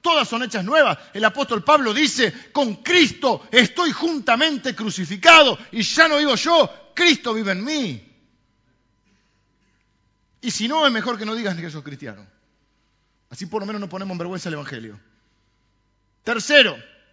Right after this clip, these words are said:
hace poco estuve en la, en el retiro de pastor y hablé con un pastor que yo admiro mucho y que, que de alguna manera me guía bastante. El pastor Braida, que se, va a venir a predicar dentro de poco.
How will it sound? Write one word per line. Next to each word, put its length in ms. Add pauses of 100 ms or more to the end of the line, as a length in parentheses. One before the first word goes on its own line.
(460)
hace 240
poco 260
estuve 220
en 160
la, 80
en 360
el 60
retiro 220
de 60
pastor 240
y 20
hablé 120
con 100
un 60
pastor 380 (3000)
que 100
yo 120
admiro 280
mucho 340 (720)
y 100
que, 220 (960)
que 80
de 80
alguna 180
manera 160
me 80
guía 160
bastante. 680
El 40
pastor 260
Braida, 280
que 80
se, 100
va 60 (280)
a 40
venir 180
a 40
predicar 280
dentro 180
de 80
poco. 200